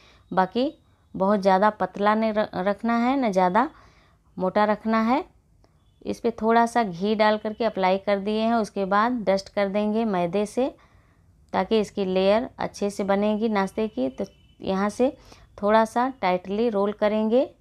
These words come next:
थोड़ा सा दबाते हुए रोल करना है ताकि इसमें कोई एयर ना रहे, नहीं बाद में नाश्ता बनाने में दिक्कत होगी। इसलिए बहुत ही आसानी से ये रोल हो जाता है। और लास्ट वाले के यहाँ थोड़ा सा पानी लगाएंगे ताकि ये अच्छे से सेट हो जाएगा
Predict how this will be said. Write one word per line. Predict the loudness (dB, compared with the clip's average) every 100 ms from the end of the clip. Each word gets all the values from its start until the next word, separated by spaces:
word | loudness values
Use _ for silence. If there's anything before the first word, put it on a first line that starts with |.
| _ -8
थोड़ा | -2 -2
सा | 0
दबाते | 0 2 2 0 -2
हुए | 0 0
रोल | 0 -2
करना | -2 -2 0 -2
है | -2 -4 -8 _ _ _ _ _ -20 -20 _ _ _ _ -20 -4
ताकि | -2 0 0
इसमें | -2 -2 -2 -4
कोई | -2 -2
एयर | 0 2 4 4
ना | 2 0
रहे, | 0 0
नहीं | 0 0
बाद | 2 2
में | 2 -2
नाश्ता | -2 -2 -4
बनाने | -2 -2 -2
में | -2
दिक्कत | -4 -4 -4 -2
होगी। | -4 -2 -2
इसलिए | -4 -4 -4 -2 0
बहुत | 0 0 -2
ही | -2 -2 -4 -14 -20 -20 _
आसानी | -6 -2 0 2 0
से | -2 -2
ये | -2 -2 -2 -2 -2
रोल | 0 0 2
हो | 2
जाता | 2 0 0
है। | -2 -2 -4 _ _ _ _ _ _
और | -4
लास्ट | 2 2 2 0
वाले | 0 2 0
के | -4 _ _ -4
यहाँ | -2 -4
थोड़ा | -2 0 0
सा | 0 -2
पानी | -2 0 0
लगाएंगे | 0 0 0 0
ताकि | -2 -4 -2
ये | -2 2
अच्छे | 0 0 -6
से | -6
सेट | -8 -4 -4 -2
हो |
जाएगा | 0 0 2 0